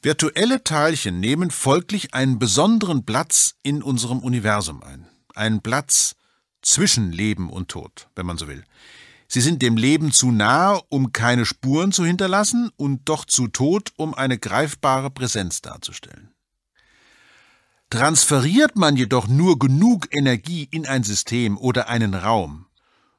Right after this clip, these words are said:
so können diese virtuellen Teilchen die Schwelle zur Existenz überschreiten und verfangen sich in unseren Detektoren. Dies ist der Grund dafür,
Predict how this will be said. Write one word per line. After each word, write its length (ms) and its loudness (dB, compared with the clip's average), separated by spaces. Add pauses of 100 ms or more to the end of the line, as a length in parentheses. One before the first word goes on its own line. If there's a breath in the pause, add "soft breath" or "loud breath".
(100)
so 200 -4
können 340 2
diese 320 0
virtuellen 640 0
Teilchen 580 0 (420)
die 120 0
Schwelle 380 2
zur 240 2
Existenz 600 0
überschreiten 840 -2 (720 soft breath)
und 240 -4
verfangen 580 -2
sich 440 -6 (100)
in 160 -4
unseren 460 -6
Detektoren. 880 -10 (960)
Dies 460 2
ist 180 -4
der 120 0
Grund 540 -2
dafür, 600 -4